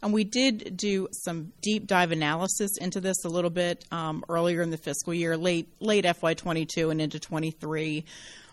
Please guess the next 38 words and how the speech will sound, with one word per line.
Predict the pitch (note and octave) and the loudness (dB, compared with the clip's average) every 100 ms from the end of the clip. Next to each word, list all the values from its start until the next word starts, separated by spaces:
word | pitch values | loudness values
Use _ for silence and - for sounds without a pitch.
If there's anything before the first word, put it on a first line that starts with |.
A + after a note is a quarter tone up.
| _ | _
We | A#3+ G#3+ G3+ - - - | -2 0 0 -6 -10 -4
particularly | A#3 F4+ F4 B3+ | -2 0 4 4
looked | F#3+ F#3+ F#3+ | 6 4 2
at | F3 | 0
the | F3+ - | 2 2
area | F3 F#3 F3 | 4 4 2
of | D#3 | 0
research | E3+ - E3+ D#3 - | -4 -4 -4 -4 -6
and | E3 | -6
development | D#3 D#3 D#3 D3 - - - - - | -4 0 0 -2 -4 -8 -10 -16 -6
because | E3 - F#3 E3+ | -6 -2 -2 0
that | F3 - | 0 0
is | G#3 G3 - | 0 0 0
so | G#3 G3 | 2 2
important | F#3+ - E3 D#3+ | 0 0 0 0
to | - | -2
the | E3+ - | -2 0
Army's | D#3+ E3 E3 D#3+ F3+ | 0 2 0 -2 -2
modernization | E3 D#3+ D#3 D#3 D#3+ D#3 - D#3 | 0 0 -2 -2 -2 -2 -4 -6
portfolios | - D3 - D#3+ D3 D3 C#3 C#3 | -4 -6 -4 -2 0 0 0 -2
and | D3+ | -4
objectives. | C3+ D3 B2 C3 - A2 - - - - - - - | -4 -4 -6 -6 -8 -6 -6 -6 -10 -20 -18 -20 -8
And | F#3 G3 | -2 0
we | F#3+ G3+ | 2 0
saw | - B3+ C#4 D4+ A3 | 0 0 4 4 4
that | F3+ E3+ F3 | 4 4 2
we, | F3+ F#3 - - _ - | 0 -4 -6 -20 _ -6
we | F3+ | -4
didn't | F#3 A#3+ C4+ C4 | 0 2 2 0
have | - F3 F#3 A#3 | -2 0 2 2
the | G#3+ | 2
decline | E3+ - - D#3+ C#3+ F3 C4+ | 0 -4 -2 0 2 4 4
within | A3 F3+ F3+ F3 | 4 2 2 2
that | E3 E3 - | 0 0 -2
portfolio | E3+ - D#3 D#3 E3 F#3+ G3+ | -6 -2 -2 0 2 2 2
that | G3 F#3 | 2 0
we | E3 | 0
do | D#3+ D#3+ E3+ D#3+ F3+ A#3+ C#4 | -4 -4 0 0 2 0 -2